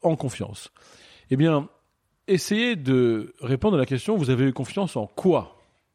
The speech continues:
Et vous allez vous apercevoir qu'il y a plein de réponses qui viennent. L'instant, l'action, la vie, la chance, euh,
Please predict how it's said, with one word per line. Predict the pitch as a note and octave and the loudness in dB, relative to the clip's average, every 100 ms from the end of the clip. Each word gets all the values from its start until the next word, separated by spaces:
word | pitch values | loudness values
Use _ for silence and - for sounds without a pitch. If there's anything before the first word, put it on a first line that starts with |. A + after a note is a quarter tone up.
| _ _ _ - - _ _ - | _ _ _ -20 -20 _ _ -6
Et | D3 | 0
vous | D#3+ | 2
allez | G3 | 4
vous | F3+ | 2
apercevoir | F3+ D3 E3 E3+ A3+ | 0 0 0 0 0
qu'il | - C3+ | 0 0
y | |
a | C3 | 0
plein | - C#4+ C4 | 0 2 2
de | |
réponses | F3+ E3+ D#3 | 2 0 -4
qui | D3+ | -4
viennent. | A#2 G#2 G2+ - | -4 -6 -8 -2
L'instant, | D3 F#3+ - - C#3 C3+ | 0 0 -2 0 0 2
l'action, | C3 E3 - - B2+ C#3 | 0 0 -4 -4 -2 0
la | E3 | 0
vie, | G#2+ A#2+ | 0 -2
la | C#3 D3 | -2 -2
chance, | - A2+ C#3 - | -2 -4 -4 -8
euh, | A#2+ | -12